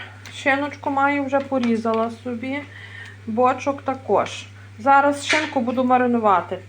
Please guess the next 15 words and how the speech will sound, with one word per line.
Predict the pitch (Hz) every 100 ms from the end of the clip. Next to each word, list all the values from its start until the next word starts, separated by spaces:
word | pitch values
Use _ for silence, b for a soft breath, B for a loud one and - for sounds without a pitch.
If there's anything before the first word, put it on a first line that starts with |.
| -
Тут | 247 226
у |
нас | 214 190 -
сіль, | - - - 285 311 453 - B B 466 - - - -
перець | 262 240 233 254 -
чорний, | 294 285 285 294 320 359 359 - 262
лавровий | 254 262 285 247 240
листочок | 220 208 - 254 240 240 - 330 339 B B B B B B B
і | 294 294
окремо | 285 285 302 311 285
ще | - 277
дам, | 269 277 262 - 254
е, | 262 262
насіння | 254 262 330 302 277
гірчиці | 247 262 269 302 302 302 302 294